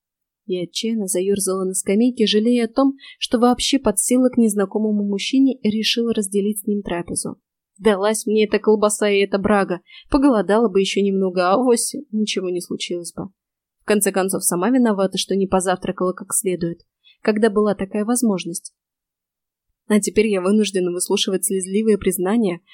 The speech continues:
настолько откровенные, что мои щеки того и гляди запылают румянцем смущения.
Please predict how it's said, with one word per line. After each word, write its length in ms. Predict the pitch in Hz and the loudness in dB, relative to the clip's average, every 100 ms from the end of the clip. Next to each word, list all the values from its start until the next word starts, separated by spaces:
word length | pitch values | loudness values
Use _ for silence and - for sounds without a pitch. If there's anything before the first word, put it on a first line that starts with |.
| - - | -8 0
настолько 420 | 233 - 269 254 | 2 2 0 -2
откровенные, 720 | - 202 208 196 226 269 220 | -6 -4 -2 0 4 4 4
что 180 | 202 208 | 2 0
мои 200 | 214 220 | 0 0
щеки 320 | - 254 254 | -2 -2 -2
того 300 | 247 226 226 | -2 0 2
и 100 | 262 | 0
гляди 260 | 214 226 240 | 2 0 0
запылают 560 | 233 226 226 262 269 | 0 2 2 2 2
румянцем 420 | 208 214 233 240 | 2 2 0 -2
смущения. 760 | 233 - 240 - 214 185 165 | -4 -2 -2 -2 -4 -4 -8